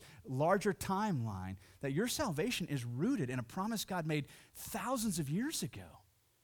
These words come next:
Did you catch that today? Your salvation today is rooted in a God, a promise that God made long time before Jesus was born in a manger.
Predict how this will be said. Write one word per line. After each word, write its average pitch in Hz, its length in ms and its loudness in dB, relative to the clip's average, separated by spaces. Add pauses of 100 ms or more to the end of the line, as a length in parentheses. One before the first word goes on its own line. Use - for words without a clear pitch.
(960)
Did 139 120 -4
you 165 60 -2
catch - 280 -6
that 254 180 -8
today? 262 240 -4 (840)
Your 175 360 6
salvation 254 760 4
today 190 600 4
is 143 180 0
rooted 190 280 4
in 156 100 2
a 143 40 0
God, 175 280 -4 (120)
a 156 60 -4
promise 202 400 2
that 147 180 -2
God 190 320 0
made 185 520 0 (480)
long 180 480 8
time 185 260 4
before 139 320 0
Jesus 120 360 0
was 117 120 -8
born 123 180 -4
in 110 80 -2
a 107 40 -2
manger. 127 480 -2